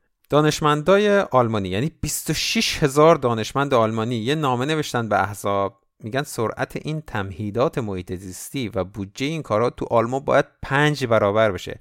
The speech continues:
وگرنه آینده سیاره زمین سیاه سیاه خواهد بود. اما خب، دولت چی کار داره می‌کنه؟ نه، اقتصادی نیست، نه، پول نداریم.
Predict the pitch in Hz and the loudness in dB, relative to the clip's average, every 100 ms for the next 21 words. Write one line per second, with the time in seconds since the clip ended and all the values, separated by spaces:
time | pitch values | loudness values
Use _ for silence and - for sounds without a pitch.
0 | _ - 117 117 123 160 - 117 113 110 | _ -6 0 2 2 0 2 2 2 0
1 | 107 131 123 117 113 107 107 101 104 101 | -2 -2 -4 -2 -2 0 0 0 -2 -4
2 | 107 104 143 - - - 117 120 131 123 | -6 -4 -4 -6 -10 -4 2 2 2 -2
3 | - 101 104 - 85 90 - - - _ | -4 -2 -2 -2 -6 -6 -10 -18 -20 _
4 | 127 156 - 147 - 131 120 156 - _ | -4 -4 -4 -10 -4 0 2 2 0 _
5 | _ - - 135 131 127 127 120 120 113 | _ -20 -2 2 2 2 0 -4 -6 -6
6 | 113 120 - 180 170 135 - - 123 - | -6 -10 -10 -4 -2 -4 -6 -6 -4 0
7 | 117 143 139 117 98 - 139 147 120 101 | 0 0 0 -2 -2 -6 -2 0 0 -2
8 | 107 - 143 139 135 104 87 | -6 -8 -2 -2 0 -2 -4